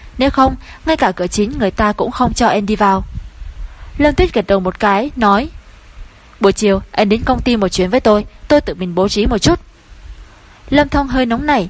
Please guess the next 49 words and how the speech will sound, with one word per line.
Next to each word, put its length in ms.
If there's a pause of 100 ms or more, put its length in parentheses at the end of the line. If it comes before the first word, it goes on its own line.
(140)
nhắc 220
nhở: 280 (720)
"Em 200
thuận 160
tiện 200
sang 240
tên 180
bất 100
động 140
sản 220
sang 260
cho 100
anh, 180 (340)
lại 160
nói 200
rõ 200
ràng 280
với 120
đám 200
chó 160
hộ 180
lốn 220
kia 240 (240)
ai 160
mới 140
là 200
ông 140
chủ 180
công 180
ty." 200 (1040)
Lâm 180
Tuyết 220
lạnh 120
lùng 240
liếc 200
nhìn 120
anh 160
ta, 260 (180)
trầm 240
mặc 80
không 240
đáp, 480
nụ 120
cười 240
như 180
cái 200
lồng 220
băng 140
lạnh. 180